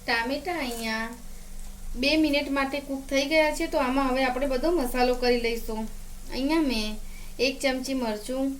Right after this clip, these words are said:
થોડું ઓર એટલે અડધી ચમચી મરચું નાખીશ, એટલે દોઢ ચમચી મેં મરચું લીધું છે, અડધી ચમચી હળદર અને એક ચમચી ધાણા જીરું અને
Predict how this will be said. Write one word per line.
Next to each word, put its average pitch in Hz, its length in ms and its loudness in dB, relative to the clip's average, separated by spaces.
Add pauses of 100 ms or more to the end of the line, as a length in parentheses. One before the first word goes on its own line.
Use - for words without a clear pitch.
(440)
થોડું 254 320 4
ઓર 262 180 4
એટલે 262 180 0 (100)
અડધી 247 280 -2
ચમચી 254 380 0
મરચું 233 340 -4
નાખીશ, 269 340 -4 (2250)
એટલે 247 220 -2
દોઢ 254 240 6
ચમચી 269 300 2
મેં 269 160 4
મરચું 247 320 -2
લીધું 269 280 -2
છે, 285 140 0 (240)
અડધી 233 300 -2
ચમચી 254 340 0
હળદર 233 380 2 (600)
અને 285 220 0
એક 277 180 -4
ચમચી 254 360 0
ધાણા 226 340 2
જીરું 208 260 -6 (400)
અને 262 120 -2